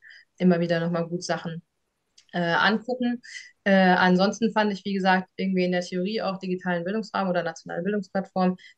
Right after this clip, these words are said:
erstmal ein, irgendwie klang auch so nach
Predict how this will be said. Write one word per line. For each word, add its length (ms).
erstmal 600
ein, 320
irgendwie 320
klang 300
auch 140
so 120
nach 180